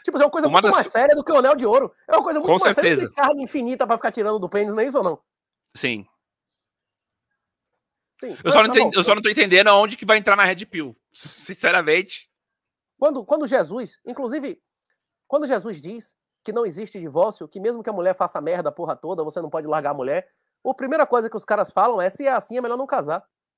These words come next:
Speaker 1: Isso é, é migtal, não é isso? Se as regras
Speaker 2: Aham.
Speaker 1: forem inviáveis, se eu não puder repudiar a mulher, então eu não caso.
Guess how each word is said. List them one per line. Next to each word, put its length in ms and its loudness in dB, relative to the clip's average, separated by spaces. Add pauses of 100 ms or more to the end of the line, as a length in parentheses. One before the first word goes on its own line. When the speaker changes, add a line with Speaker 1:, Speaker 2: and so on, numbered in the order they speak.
(600)
Speaker 1:
Isso 220 -6
é, 60 2 (180)
é 100 -2
migtal, 400 -4
não 60 -4
é 40 -6
isso? 100 -16 (120)
Se 140 -4
as 140 0
regras 280 0
Speaker 2:
Aham. 140 -6
Speaker 1:
forem 220 0
inviáveis, 500 0 (160)
se 80 -6
eu 60 2
não 100 0
puder 240 2
repudiar 480 0
a 40 4
mulher, 500 -2
então 240 0
eu 60 4
não 120 -2
caso. 400 2